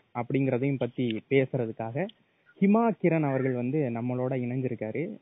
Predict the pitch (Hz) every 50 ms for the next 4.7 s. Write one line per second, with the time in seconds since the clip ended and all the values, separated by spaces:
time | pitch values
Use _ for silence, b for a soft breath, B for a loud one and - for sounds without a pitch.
0 | _ - - 135 131 123 123 127 131 139 156 151 - 160 151 143 139 131 127 120
1 | 113 117 - - - - - - _ _ - 127 123 127 127 123 123 117 120 -
2 | - 180 196 190 - - 123 120 120 127 135 135 123 113 107 _ - 127 131 139
3 | - - 139 131 117 110 107 104 _ - 123 123 135 135 127 123 - 113 - 113
4 | 123 180 180 147 120 110 113 110 107 113 - - -